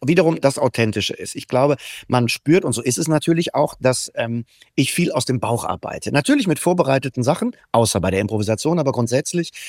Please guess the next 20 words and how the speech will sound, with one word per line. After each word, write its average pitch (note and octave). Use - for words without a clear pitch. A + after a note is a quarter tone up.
kommt F3
der B2
Humor B2+
und B2
das -
komische D3+
Verständnis C3+
und C#3
das B2
Beobachten D3+
der B2+
Leute C#3
aus C#3
einem D3
echten, F3
ehrlichen D#3+
Interesse, A2+
aus -
einem A#2+
echten, E3